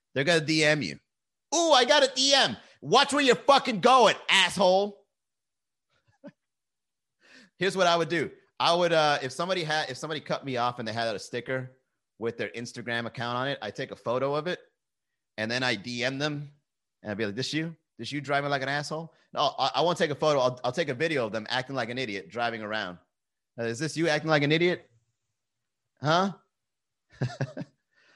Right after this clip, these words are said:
Now I got a face to, to who's driving like that. The new road rage. Exactly. I got a face to this asshole now. Uh, the Balenciagas had the tag so he could return them. Probably. <laughs>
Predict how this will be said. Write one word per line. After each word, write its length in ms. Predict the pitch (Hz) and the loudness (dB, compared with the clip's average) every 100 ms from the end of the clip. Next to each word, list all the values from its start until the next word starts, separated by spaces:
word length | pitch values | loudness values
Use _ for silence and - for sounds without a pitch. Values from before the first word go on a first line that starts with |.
| _ | _
Now 220 | 117 151 156 | 0 2 4
I 160 | 127 143 | 2 4
got 180 | 160 147 | 4 4
a 40 | |
face 440 | - 175 156 - - | 4 4 2 0 -4
to, 200 | - 120 | 0 0
to 240 | - 139 | 0 0
who's 240 | 117 139 123 | 2 2 2
driving 380 | 143 131 120 | 4 4 2
like 160 | 104 95 | 0 2
that. 180 | 131 110 | 2 2
The 80 | 117 | 0
new 160 | 135 | 0
road 240 | 143 143 127 | 4 4 4
rage. 300 | 113 76 85 | 2 -2 -6
Exactly. 500 | 82 107 98 73 69 _ _ _ _ _ _ - | -2 -2 -2 -8 -12 _ _ _ _ _ _ 0
I 80 | 131 | 2
got 220 | 156 156 | 4 2
a 20 | |
face 360 | - 156 139 - | 2 2 2 0
to 80 | 120 | -4
this 160 | 120 | 0
asshole 380 | 117 107 - 90 | 0 0 -2 -4
now. 260 | 85 67 - _ _ _ _ _ _ _ _ _ _ _ 95 | -4 -8 -14 _ _ _ _ _ _ _ _ _ _ _ 0
Uh, 340 | 98 98 95 | 4 4 2
the 140 | 95 | 0
Balenciagas 800 | 95 117 117 110 135 135 135 131 | 2 2 2 0 2 4 4 0
had 320 | 123 127 127 110 | 0 0 0 -2
the 40 | |
tag 400 | 95 135 123 113 | -6 -2 -2 -2
so 160 | - 95 | -4 -6
he 120 | 110 | -8
could 120 | - | -10
return 400 | 98 92 113 107 | -10 -8 -6 -6
them. 140 | 80 71 _ _ _ | -8 -14 _ _ _
Probably. 540 | - 95 90 78 78 71 | -6 -4 -4 -8 -14 -16
<laughs> 1300 | - _ _ _ _ _ _ _ _ _ - - 101 | -20 _ _ _ _ _ _ _ _ _ -20 -18 -16